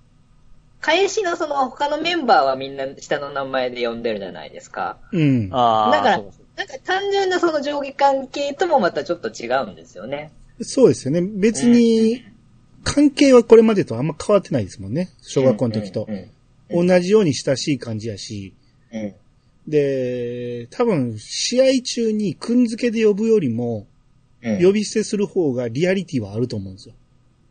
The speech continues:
Speaker 3: うん。
Speaker 1: 普通はそうですよね。チームメイトっていう形で行くとすれば、
Speaker 2: うん。
Speaker 1: まあ、自然な形ではあると思うんですよね。
Speaker 2: そうそうそう。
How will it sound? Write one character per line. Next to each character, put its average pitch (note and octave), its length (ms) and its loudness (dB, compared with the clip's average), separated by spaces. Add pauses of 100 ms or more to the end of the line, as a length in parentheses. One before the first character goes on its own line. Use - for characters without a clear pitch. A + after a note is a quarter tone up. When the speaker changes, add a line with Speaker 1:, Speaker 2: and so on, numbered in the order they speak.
Speaker 3:
う G3+ 40 -16
ん。 - 40 -12
Speaker 1:
普 F#3+ 80 -12
通 B3+ 120 2
は C4+ 160 10
そ A3+ 220 2
う - 20 0
で G3+ 160 -4
す - 100 -20
よ - 60 -10
ね。 - 80 -8
チ F3+ 120 0
ー G3 60 0
ム G#3 140 0
メ A3+ 200 0
イ G#3 40 -8
ト E4 140 4
っ E4 80 -2
て C4+ 80 2
い G#3+ 80 6
う F#3 40 0
形 D#3+ 380 -4
で D3 140 -8
行 C#3 100 -8
く D#3+ 120 -4
と F3 100 0
す F3 160 -4
れ G3+ 100 2
ば、 B2+ 460 -2 (160)
Speaker 2:
う B3+ 40 -6
ん。 - 0 -
Speaker 1:
ま A#3+ 120 2 (140)
あ、 - 60 -20 (160)
自 D#3+ 260 -16
然 F#3 200 -4
な F3 100 -8
形 D#3+ 440 -10
で F#3+ 60 -2
は A2+ 160 -2
あ A2+ 60 -6
る G2+ 100 -6
と F2 120 -12
思 F2 200 -16
う - 20 -20
ん - 40 -20
で - 60 -20
す - 120 -14
よ E3 60 -2
ね。 F#3 140 -8
Speaker 2:
そ D3+ 200 -6
う A2+ 60 -6
そ A2 140 -8
う F2+ 80 -10
そ F2 140 -14
う。 F#2+ 220 -16